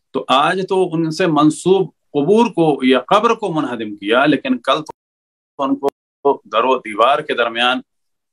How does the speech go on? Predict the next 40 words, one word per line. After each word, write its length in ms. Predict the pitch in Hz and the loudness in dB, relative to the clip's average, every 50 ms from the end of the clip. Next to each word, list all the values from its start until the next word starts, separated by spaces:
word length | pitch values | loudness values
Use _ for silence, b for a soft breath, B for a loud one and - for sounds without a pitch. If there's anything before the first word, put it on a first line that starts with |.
| _ _ _ _ _ _ _ _ _ _ _ _ _ _ _ _ _ _ _ _ _ _ _ _ _ | _ _ _ _ _ _ _ _ _ _ _ _ _ _ _ _ _ _ _ _ _ _ _ _ _
उनकी 280 | 135 127 139 139 - 127 | 2 4 4 4 2 0
पसलियों 500 | - - 165 - - 160 165 175 190 190 | 0 0 -2 0 2 2 4 4 4 2
को 120 | - 127 | -2 -4
तोड़ा, 380 | 123 - 120 117 113 110 110 - _ _ _ _ _ _ - | -4 -2 -2 0 0 -2 -4 -8 _ _ _ _ _ _ -12
उनके 160 | 120 101 - | -10 -6 -6
फर्जंद 200 | 113 117 151 160 | -4 -2 -2 -2
को 60 | - | -4
कत्ल 120 | 113 110 | -4 -6
किया, 140 | 107 110 110 | -4 -4 -6
उनके 180 | - - - - | -4 -4 -6 -2
शौहर 140 | - 135 143 | -2 -2 0
के 60 | 131 | 0
गले 120 | 113 117 | 0 -2
में 60 | 110 | -2
रस्सी 180 | 101 - - 139 | -4 -2 -2 0
को 100 | 117 113 | 0 0
डाला 280 | 104 107 101 98 92 92 | 0 0 -2 -2 -2 -4
गया, 240 | 95 95 104 117 | -2 -2 -2 -2
उनकी 400 | 120 - 107 104 101 - - - - - | -2 -4 -10 -18 -20 -18 -20 -12 -4 -2
आल 300 | 107 120 127 139 143 131 - - 107 | 0 2 0 0 -2 -6 -10 -8 -8
औलाद 320 | 107 107 117 127 139 - - _ - | -4 -2 0 0 0 -2 -4 _ -6
पर 120 | 180 196 | -4 -4
जुल्म 240 | - - 151 143 139 | -4 -4 -2 -2 -2
किया 280 | 135 - 123 117 110 104 | -4 -4 -4 -4 -4 -6
गया। 300 | 92 95 92 90 - _ _ _ _ _ _ _ _ _ _ _ _ _ _ _ _ _ _ _ _ _ _ _ _ _ _ _ _ _ _ _ _ _ - | -6 -6 -6 -6 -8 _ _ _ _ _ _ _ _ _ _ _ _ _ _ _ _ _ _ _ _ _ _ _ _ _ _ _ _ _ _ _ _ _ -4
इसी 140 | - - | -2 0
तरह 280 | 120 117 117 123 127 127 | 2 2 4 4 2 2
से 120 | 123 131 | 0 0
बाकी 520 | 120 107 113 120 123 - 170 160 147 135 - _ _ _ _ _ _ _ | 0 0 0 -2 0 0 2 2 2 0 -2 _ _ _ _ _ _ _
चार 300 | - 139 135 156 175 180 | -2 -2 0 0 0 -2
आइम्मा 360 | 147 147 143 139 147 147 143 | -4 -6 -8 -8 -6 -6 -4
अलैहिमुस्सलातुस्सलाम 1120 | 139 135 131 131 135 127 - - 127 123 123 123 131 127 - - - 117 131 151 165 165 | -4 -4 -6 -6 -8 -6 -4 -2 0 0 0 0 -4 -8 -8 -4 -2 0 2 2 0 0
पर 120 | 156 151 147 | -2 -4 -4
जो 120 | 135 127 | -4 -2
जुल्म 220 | 110 123 127 127 | 0 2 2 2
का 80 | 117 123 | 2 0
सिलसिला 420 | 120 - 120 107 - - 117 113 | -2 -2 -4 -4 0 0 2 2
रहा, 360 | 107 104 98 95 98 - - _ _ _ - | 2 0 -2 -4 -6 -6 -8 _ _ _ -20
वो 180 | - 85 101 113 | -8 -4 -2 2
भी 260 | 117 135 131 - | 2 2 2 0